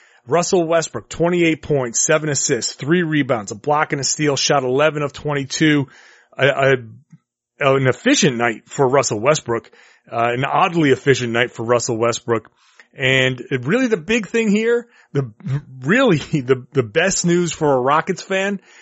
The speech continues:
is Isaiah Hartenstein, who, uh, came out and a double-double, sixteen points, twelve rebounds off the bench. I mean, he was everywhere. Uh, and maybe because the Rockets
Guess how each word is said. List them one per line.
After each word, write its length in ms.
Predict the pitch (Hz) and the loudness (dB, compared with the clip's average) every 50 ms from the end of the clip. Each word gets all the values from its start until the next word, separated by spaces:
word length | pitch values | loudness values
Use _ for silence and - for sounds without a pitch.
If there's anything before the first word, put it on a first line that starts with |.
| - - _ _ | -20 -20 _ _
is 640 | - - 143 147 147 147 147 143 143 143 135 127 - | -4 0 2 2 4 4 4 2 2 0 -2 -6 -6
Isaiah 640 | - 135 139 139 135 - 139 160 180 185 185 175 151 | -4 -2 -2 -2 -2 0 0 0 2 2 2 0 0
Hartenstein, 1000 | - - - 196 226 233 - 170 151 - - - 139 127 123 123 127 131 123 - _ - - - _ _ | -2 -4 -2 -2 -2 -2 -2 -6 -6 -4 0 2 2 4 4 2 0 -2 -6 -12 _ -20 -20 -20 _ _
who, 500 | - - - 156 147 147 143 139 139 143 | -10 -4 -2 0 0 0 0 -2 -4 -4
uh, 320 | 135 131 131 131 131 131 127 - | -2 0 0 0 0 0 -2 -4
came 280 | - - 180 208 226 208 | -4 -2 0 0 0 0
out 380 | 180 160 151 156 170 - _ - | 0 2 2 0 0 -2 _ -8
and 360 | 143 143 139 143 139 143 135 - - - - - - _ - | -6 -4 -4 -4 -6 -8 -10 -12 -16 -20 -20 -20 -20 _ -6
a 120 | 139 131 123 | -4 -2 -2
double-double, 800 | 110 101 165 185 202 214 185 160 180 165 160 160 160 160 156 - _ _ _ _ | 0 2 2 2 2 2 2 2 2 2 4 4 2 2 0 -4 _ _ _ _
sixteen 640 | - - - - 220 190 - - - 214 214 214 | -8 -4 -2 -2 -2 -2 -2 -4 -2 -2 -2 -2
points, 320 | - - 190 175 170 160 - | 0 0 2 2 0 0 -4
twelve 360 | - - 180 196 208 196 170 | -4 0 0 2 2 2 0
rebounds 420 | 185 190 180 170 170 165 165 156 | -2 -4 -2 0 0 0 0 0
off 260 | 151 147 147 147 - - | 0 0 0 0 0 -2
the 80 | 135 | -4
bench. 420 | 120 117 143 135 139 135 - - - | 0 2 2 2 2 0 -4 -8 -10
I 280 | - _ _ _ - | -14 _ _ _ -4
mean, 80 | 127 151 | -2 0
he 80 | 208 226 | 0 2
was 180 | 196 160 139 - - _ - | 2 0 -2 -4 -14 _ -2
everywhere. 800 | - 185 214 185 170 180 156 135 127 123 123 120 120 120 113 - _ _ _ _ _ _ - 123 | 0 0 2 2 0 0 0 2 2 2 4 2 2 0 -4 -8 _ _ _ _ _ _ -14 -10
Uh, 200 | 127 127 123 117 - - _ _ _ _ _ _ - _ _ - | -8 -8 -8 -8 -10 -14 _ _ _ _ _ _ -20 _ _ -2
and 260 | 160 160 165 165 160 | 0 0 0 0 0
maybe 280 | 165 165 190 214 220 240 | 2 4 4 4 4 2
because 540 | 208 214 196 - 190 185 180 175 170 139 - | 0 -2 -2 0 2 2 2 2 2 0 0
the 80 | 160 | 0
Rockets 720 | 135 131 135 139 147 147 - 160 147 - - - - - | 2 2 2 2 2 0 0 -2 -4 -4 -6 -6 -6 -8